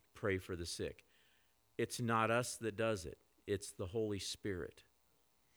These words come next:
The Holy Spirit does, and it's the same Holy Spirit through which Jesus turned water into wine, through which he sealed, you know, healed the leper,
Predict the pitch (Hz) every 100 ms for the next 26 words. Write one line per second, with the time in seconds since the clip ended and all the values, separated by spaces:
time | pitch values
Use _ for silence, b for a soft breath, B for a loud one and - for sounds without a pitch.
0 | b b _ 90 82 120 117 - - 127
1 | 120 101 95 - 110 101 - 90 - -
2 | 131 131 123 123 117 110 - 120 104 90
3 | - 117 107 104 95 - 104 104 107 101
4 | 95 - B B B - 110 98 92 98
5 | 98 95 90 92 80 98 117 110 107 107
6 | 101 92 80 - 90 80 - 95 90 87
7 | 98 82 80 92 110 90 80 82 104 117
8 | - 113 110